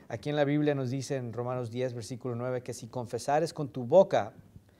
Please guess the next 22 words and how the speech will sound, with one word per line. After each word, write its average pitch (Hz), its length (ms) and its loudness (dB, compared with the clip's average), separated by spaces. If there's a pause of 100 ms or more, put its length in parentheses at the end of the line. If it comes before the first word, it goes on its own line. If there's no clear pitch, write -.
(460)
que 147 80 -4
es 127 60 -4
otra 147 260 0
palabra 135 320 4
para 117 240 -2
confesar, 123 500 -4
es 127 140 -6
hablar 117 640 -4 (160)
o 110 100 -6
orar 110 320 -2
con 110 160 -8
Dios, 139 220 0
¿verdad? 123 320 0 (640)
"Ah, 117 200 2
al 123 280 0
Señor 135 340 -2
Jesús 147 720 -2 (380)
y 139 140 -8
creyeres 127 920 2 (280)
en 120 140 -6
tu 117 140 -8
corazón 123 760 -2